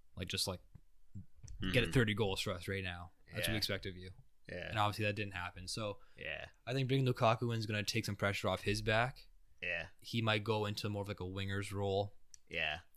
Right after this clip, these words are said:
Speaker 1: Or, like, they might play three up top and have, like, you know, him as a wing and Havertz or Mount as a wing or something, and, like,
Speaker 3: Yeah.
Speaker 1: Lukaku just be, like, a centralized striker.
Speaker 3: Mm-hmm.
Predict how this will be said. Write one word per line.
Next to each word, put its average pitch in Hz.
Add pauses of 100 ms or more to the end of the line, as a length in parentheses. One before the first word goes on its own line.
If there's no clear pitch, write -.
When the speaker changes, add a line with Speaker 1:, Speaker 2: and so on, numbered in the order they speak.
(200)
Speaker 1:
Or, 95
like, 95
they 101
might 98
play 92
three 104
up 92
top 95
and 98
have, 87
like, 87 (320)
you 104
know, 76 (120)
him 104
as 98
a 95
wing 92
and 80 (720)
Havertz 90
or 80
Mount 85
as 87
a 90
wing 80
or 78
something, 85
and, 82
like, 85
Speaker 3:
Yeah. 92
Speaker 1:
Lukaku 92
just 92
be, 92
like, 87
a 85
centralized 92 (140)
striker. 135 (180)
Speaker 3:
Mm-hmm. 95